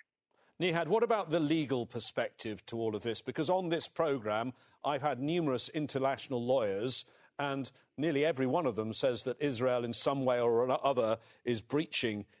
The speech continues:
international humanitarian law. And we've got the International Criminal Court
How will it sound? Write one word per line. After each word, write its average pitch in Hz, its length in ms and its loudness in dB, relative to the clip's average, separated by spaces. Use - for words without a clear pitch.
international 113 720 -4
humanitarian 123 800 -2
law. 143 240 4
And 147 80 0
we've 131 80 -2
got 151 120 0
the 160 60 2
International 151 600 -2
Criminal 143 320 0
Court 160 440 0